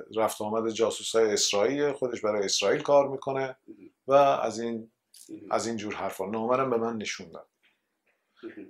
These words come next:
Speaker 1: بخواد، اون آقا هم به من گفت، "آقای بیاتی تو حراست مرکزی صدا و سیما" به من گفت نگران نباش آقای ابراهیمی، دادیم اطلاعات، یه تحقیقی می‌کنن تموم می‌شه.
Speaker 2: مهم.
Speaker 1: چون جلوی پرداخت منو گرفته بودم. من
Speaker 2: مهم.
Speaker 1: همین الانش هم یک میلیون یورو از صدا و سیما طلب کارم.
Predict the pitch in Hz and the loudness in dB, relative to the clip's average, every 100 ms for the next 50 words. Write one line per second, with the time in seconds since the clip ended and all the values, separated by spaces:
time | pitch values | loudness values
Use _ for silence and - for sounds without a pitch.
0 | - 117 123 123 - - - 156 143 127 | -4 2 4 4 2 -16 -6 0 4 4
1 | 139 143 131 139 131 107 107 117 113 110 | 4 4 4 4 2 2 4 4 6 6
2 | 107 - 160 151 127 110 104 113 110 107 | 4 -2 -4 0 2 2 2 -2 -2 -6
3 | - 101 107 107 104 98 92 - 107 117 | -6 -6 -4 -4 -4 -4 -4 -6 -2 0
4 | 131 143 120 123 139 139 135 135 135 165 | 0 0 -2 -4 -4 -6 0 4 4 2
5 | 185 180 139 143 135 113 110 104 101 - | 0 0 0 -2 -2 0 -2 -4 -8 -4
6 | 117 127 117 - _ _ - 120 120 123 | -2 -4 -10 -16 _ _ -16 -12 -4 -2
7 | 165 190 - 151 - 143 135 127 117 113 | -2 -4 0 0 -2 -8 -8 -8 -10 -8
8 | 113 - 92 90 _ - - 117 107 - | -8 -10 -16 -18 _ -16 -14 -14 -16 -18
9 | _ - 127 131 139 139 127 131 139 147 | _ -8 0 4 4 6 6 6 2 0
10 | 147 143 131 120 180 143 98 - - 113 | 2 4 4 4 0 0 -2 -8 -8 -4
11 | 110 131 131 117 123 135 127 127 113 113 | -2 -2 0 -2 -2 -2 -4 -4 -6 -6
12 | 107 101 98 92 98 - 90 82 98 98 | -8 -6 -6 -4 -4 -6 -8 -8 -8 -10
13 | 92 80 - 113 104 | -6 -8 -8 -12 -12